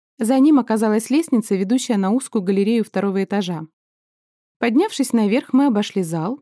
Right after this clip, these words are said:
отыскали скрытую гобеленом дверь и вышли на террасу. Внизу раскинулся внутренний двор академии. Небольшой, густо заросший зеленью и совершенно безлюдный.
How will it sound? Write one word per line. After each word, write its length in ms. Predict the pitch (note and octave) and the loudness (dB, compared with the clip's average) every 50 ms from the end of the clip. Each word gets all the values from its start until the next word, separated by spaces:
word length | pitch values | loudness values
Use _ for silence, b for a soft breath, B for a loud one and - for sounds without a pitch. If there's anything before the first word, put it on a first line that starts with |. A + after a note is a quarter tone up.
| _ | _
отыскали 500 | - - A3 A#3+ A#3+ - - E4+ E4 C#4 | -6 -4 -2 -2 -4 -4 -4 -2 0 0
скрытую 480 | A3 - - B3 C4+ C4 - A3+ A3 G3+ | -2 -2 -2 -2 -2 0 0 0 0 0
гобеленом 520 | F#3 F#3+ F#3 G#3+ G#3 G#3+ G3 F#3 F3+ F3+ | 0 0 0 2 2 2 2 0 0 -2
дверь 260 | F3 A3 D4 F#4+ G4+ - - | -2 0 0 0 0 -2 -2
и 80 | A#3+ | -2
вышли 280 | A3 B3 D4+ - - C4+ | 0 0 -2 0 0 0
на 120 | A#3+ A3+ | 2 0
террасу. 600 | A3 - G#3+ F#3 E3 D#3 - - - - E3+ E3+ - _ _ _ _ _ _ _ _ _ _ _ _ _ _ _ _ _ _ - | 0 -2 -4 -4 -4 -6 -8 -12 -14 -14 -14 -14 -14 _ _ _ _ _ _ _ _ _ _ _ _ _ _ _ _ _ _ -10
Внизу 600 | - F#3 A#3 A#3 A#3 A#3 G3+ F#3 A#3+ D#4 F#4+ G#4+ - | -4 0 2 4 4 4 2 2 2 2 2 0 0
раскинулся 760 | - A3+ A#3 A#3 - - - D#4+ E4+ D#4+ C4+ - - A3+ | 0 0 0 0 -2 0 2 2 4 4 2 2 0 -2
внутренний 560 | F3 E3+ F#3 G#3 C#4+ D#4+ E4 - D#4 C4 A#3+ F#3+ | -2 0 2 2 2 2 2 2 2 4 4 2
двор 240 | E3+ F3+ A#3 A#3+ | 2 0 0 0
академии. 680 | A3+ G#3+ - G3 F#3 E3+ F3 E3 D#3 D3+ D3+ D3+ D#3 D#3 _ _ _ _ _ _ _ _ - | 0 -2 -2 -4 -4 -2 -2 -2 -2 -4 -4 -6 -8 -12 _ _ _ _ _ _ _ _ 0
Небольшой, 760 | G#3+ A3+ G#3 F3+ G#3 G3 F3+ - - - D#4+ F4+ F#4 G4+ - - | 0 2 2 2 0 0 -2 -2 -2 0 0 2 0 0 -2 -4
густо 380 | G3+ G3+ C#4 D4+ - - B3 | -2 -2 0 0 0 0 0
заросший 420 | G#3 G#3+ G3+ G#3 A3+ A3 - - F#3+ | 0 2 2 2 0 0 0 -2 -2
зеленью 500 | E3+ G#3 C#4 D#4+ E4+ D#4+ C4+ C4 C4 - | 0 0 2 2 2 2 2 2 0 0
и 160 | - - D#4 | 0 -2 -2
совершенно 680 | D#4 - D4 A3 A3 G#3 - - - B3 D4 D4 C#4+ B3 | -2 0 0 0 0 0 -2 -2 -2 0 2 2 2 2
безлюдный. 680 | G3 G#3+ G3 G3 F#3 F3+ E3 D3 C#3 - D3 D3+ D#3 | 2 2 0 0 0 -2 -2 -4 -4 -8 -10 -10 -10